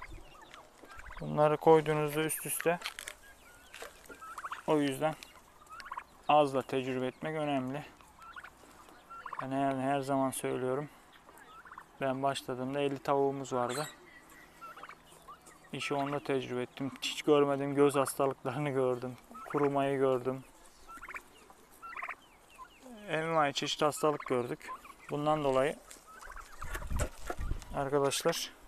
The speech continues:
sayı önemli. O yüzden hindi, şu an on beş tane hindi var.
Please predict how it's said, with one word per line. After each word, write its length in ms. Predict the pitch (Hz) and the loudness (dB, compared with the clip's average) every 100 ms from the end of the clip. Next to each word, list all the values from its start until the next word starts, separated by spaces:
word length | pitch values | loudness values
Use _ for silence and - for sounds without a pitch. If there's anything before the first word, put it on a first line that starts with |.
| - - - - - - - - - - - | -20 -16 -14 -14 -14 -16 -14 -14 -12 -8 -2
sayı 300 | - 151 156 | 4 6 6
önemli. 480 | 165 160 156 - 156 | 4 6 6 8 8
O 100 | 165 | 8
yüzden 340 | 160 151 156 160 - - - - | 6 4 0 -2 -6 -10 -12 -8
hindi, 320 | 170 156 160 160 - - - - - - - - - - - - - - - - - - - - - - - - | -4 0 0 -2 -4 -8 -8 -10 -12 -16 -16 -16 -14 -14 -14 -16 -18 -16 -14 -14 -16 -18 -18 -18 -20 -20 -20 -10
şu 160 | - | 0
an 120 | 151 170 | 4 4
on 160 | 160 | 4
beş 180 | 135 - | 2 2
tane 280 | 143 135 143 | 2 2 0
hindi 200 | 143 135 | 0 4
var. 380 | 139 - - | 4 4 -2